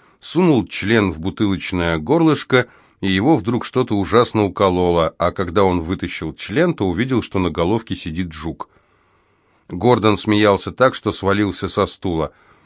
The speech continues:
Они забыли о времени, и когда Габриэль опомнился, было слишком поздно. Когда он вернулся домой... Отец был в ярости, до крови разбил ему кулаком губы и запер в котельной. Там мальчик просидел всю ночь.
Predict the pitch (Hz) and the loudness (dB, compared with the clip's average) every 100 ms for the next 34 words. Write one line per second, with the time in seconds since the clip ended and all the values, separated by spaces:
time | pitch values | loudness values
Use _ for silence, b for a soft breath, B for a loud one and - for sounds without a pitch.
0 | b - 165 165 104 120 131 107 95 87 | b -4 2 2 2 2 2 4 4 2
1 | 135 180 156 135 113 110 113 101 101 101 | 2 4 4 4 2 2 2 2 2 2
2 | 98 90 87 147 143 123 107 101 92 98 | 4 2 2 2 4 2 0 -2 0 -2
3 | 87 95 - 98 90 - 87 76 78 71 | -2 -4 -2 -2 -2 0 0 0 -4 -8
4 | b b b b - 92 101 98 90 92 | b b b b -6 0 2 4 2 0
5 | 90 87 - 85 90 90 127 139 b b | 0 0 -2 -2 2 4 4 2 b b
6 | b _ 80 - 131 98 92 113 95 76 | b _ -6 0 0 0 2 2 2 0
7 | 95 104 92 - - 85 73 - 95 104 | 2 4 2 -2 -4 -2 -4 -2 2 2
8 | - 92 87 87 - 87 92 78 85 98 | 2 0 2 0 -2 -2 -2 -2 -2 0
9 | 85 87 82 90 87 - 90 82 82 120 | 0 -2 0 0 0 0 -2 -2 -2 0
10 | 101 82 b b b - 87 101 95 - | 0 0 b b b -6 0 0 0 -4
11 | - 90 80 98 78 69 64 _ _ _ | -4 -6 -2 -2 -2 -6 -10 _ _ _
12 | - 147 - 123 131 117 - - 80 - | 0 0 2 2 2 2 -4 -6 -8 -8
13 | 69 80 78 - 78 - 57 - | -6 -4 -4 -8 -10 -12 -12 -18